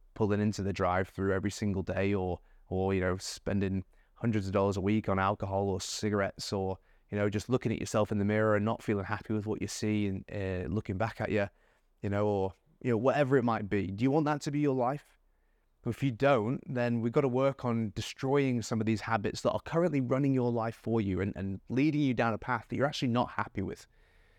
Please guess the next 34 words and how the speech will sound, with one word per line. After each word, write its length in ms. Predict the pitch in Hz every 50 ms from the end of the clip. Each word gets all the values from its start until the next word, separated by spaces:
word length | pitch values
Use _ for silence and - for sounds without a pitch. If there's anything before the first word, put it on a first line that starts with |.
| _ _ _ -
And 80 | 127
if 80 | 151 -
that's 260 | 175 156 139 - -
you, 240 | 143 131 120 117 117
then 160 | 120 123 127
this 160 | 135 139 -
is 80 | 139 123
the, 160 | 117 117 107 - -
these 160 | 156 185 175
are 40 | 147
the 60 | 143
steps 380 | - - - 135 117 110 -
that 220 | - 135 123 - - _ _ _ _ _ _ _ _ _ _ _ _ _ _ _ _
you'll 240 | - 123 139 143 143
need 220 | 135 139 139 131
to 80 | - 120
take 360 | - - - 147 131 123 113
if 100 | - 110
you 60 | 120
want 180 | 120 120 120 110
to 100 | - 117
destroy 580 | - 117 113 - - - - 135 127 127 127 127
those 240 | 120 113 113 104
habits 480 | - - 104 98 98 107 92 - - -
that 80 | 113 92
are 80 | 98
currently 580 | - - - 120 117 117 - - 104 104 101 - _ _ _ _ _ _ _
hurting 320 | - - 117 107 - 104 101
you 100 | 101 101
in 80 | 98
your 100 | 95 87
life. 340 | 87 82 - 107 - - _ _ _ _ _ _
So 240 | - - 139 123 120
firstly, 720 | - - 165 175 175 165 143 - - 113 - - 113